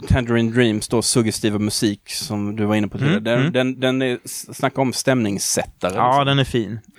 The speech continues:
Speaker 2: Börjar ju väldigt, eh, ordinärt, kan man säga. Det, det är ju inga,
Speaker 1: Mm.
Speaker 2: det, man, eh, man kastas ju in i en rätt så lättbegriplig handling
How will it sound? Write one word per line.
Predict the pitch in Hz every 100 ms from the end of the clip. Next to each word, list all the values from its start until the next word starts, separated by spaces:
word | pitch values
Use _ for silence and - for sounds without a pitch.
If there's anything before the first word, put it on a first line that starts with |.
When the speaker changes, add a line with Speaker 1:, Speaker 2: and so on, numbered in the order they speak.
| 131
Speaker 2:
Börjar | 170 143 123
ju | 185
väldigt, | 208 147 - 123
eh, | 117 117 117 117 117 113 113 104 76 -
ordinärt, | 131 127 127 107 110 -
kan | 113
man | 110
säga. | - 113 117
Det, | 120 123
det | 127
är |
ju | 135
inga, | 143 120 120
Speaker 1:
Mm. | 123 160
Speaker 2:
det, | - 147 135 -
man, | 117 127 127
eh, | 127
man | 123 131
kastas | - 135 - 127
ju | 143
in | 156
i | 156
en | 151 147
rätt | 131
så | - 110 113 117 147 - - 117
lättbegriplig | 131 131 - 113 113 104 113
handling | 117 113 101